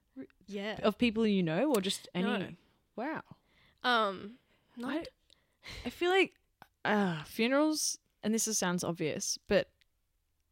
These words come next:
Speaker 1: I, I don't think I could perform. I could never, I was meant to play guitar
Speaker 2: Mm.
Speaker 1: at my grandma's funeral, and we were really close, and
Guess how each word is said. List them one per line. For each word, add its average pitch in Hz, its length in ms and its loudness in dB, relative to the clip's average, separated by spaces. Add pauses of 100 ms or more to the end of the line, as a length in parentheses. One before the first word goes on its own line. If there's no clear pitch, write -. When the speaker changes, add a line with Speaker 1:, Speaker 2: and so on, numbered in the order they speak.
(220)
Speaker 1:
I, 226 280 6
I - 140 4
don't 269 180 4
think 254 200 4
I 226 80 8
could 202 200 -4
perform. 180 540 2
I 214 80 2
could 214 200 2
never, 175 420 4
I - 40 0
was 202 100 2
meant 208 140 -4
to 175 60 -8
play 156 220 -2
guitar 143 540 -2
Speaker 2:
Mm. 247 160 -2
Speaker 1:
at - 100 0
my 165 120 -2
grandma's 160 400 -4
funeral, 143 400 -10 (720)
and 185 140 -2
we 196 80 4
were 185 100 4
really 165 260 2
close, 156 420 -2 (120)
and 151 420 -4